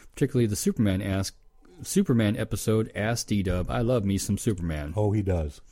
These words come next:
Speaker 2: He was listening to it and texting, uh, corrections and,
Speaker 1: Oh,
Speaker 2: and comments.
Speaker 1: hey, we, we, we say it's fact-filled. You get to pick out the facts.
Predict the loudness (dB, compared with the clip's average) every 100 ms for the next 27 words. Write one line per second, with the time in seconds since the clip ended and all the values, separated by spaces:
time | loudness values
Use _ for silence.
0 | -20 -16 -14 -14 -18 -2 2 4 4 2
1 | 2 -2 0 0 2 0 -4 -8 -18 -20
2 | -20 -4 -4 -4 -6 -4 -4 -4 -8 -8
3 | -6 -6 -8 -8 -6 -6 -6 -6 -8 -10
4 | -4 0 0 0 -4 -6 -4 -2 -2 0
5 | 0 2 2 2 2 -2 -6 -16 -16 -14
6 | -2 0 6 6 6 4 4 4 4 4
7 | 4 0 -2 0 4 2 2 -4 -2 -4
8 | -6 -8 -8 -8